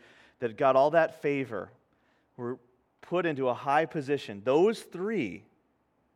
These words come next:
haven't done anything. They haven't bowed down. They didn't follow your commands. And they're accused, notice, of two things. The accusation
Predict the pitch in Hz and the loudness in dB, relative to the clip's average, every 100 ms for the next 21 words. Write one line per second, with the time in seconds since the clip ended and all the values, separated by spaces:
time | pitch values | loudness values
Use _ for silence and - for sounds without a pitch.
0 | _ _ _ 151 147 143 131 123 113 98 | _ _ _ 0 0 0 -4 -4 -4 -10
1 | 87 92 95 _ _ _ _ _ _ - | -14 -16 -18 _ _ _ _ _ _ -4
2 | 135 131 151 165 185 185 _ _ _ - | -2 0 4 4 4 -6 _ _ _ 2
3 | 139 131 123 131 117 98 95 - 120 117 | 4 4 2 0 0 -2 -8 -6 -6 -4
4 | 151 165 180 - _ - 147 143 147 135 | -2 -2 -2 -8 _ -2 2 2 2 0
5 | 131 131 127 131 - 120 113 104 123 131 | -4 -10 -10 -10 -8 -8 -6 -6 -4 -4
6 | 131 - 226 175 123 - _ _ _ - | -4 -4 -2 -2 -4 -12 _ _ _ -2
7 | 180 170 135 - 208 202 214 131 82 - | -2 -2 -6 -8 -6 -4 -4 -4 -6 -16
8 | - _ _ _ _ _ _ _ _ _ | -20 _ _ _ _ _ _ _ _ _
9 | _ 113 147 170 196 202 170 190 - 156 | _ 0 2 2 0 -6 -4 -4 -4 -8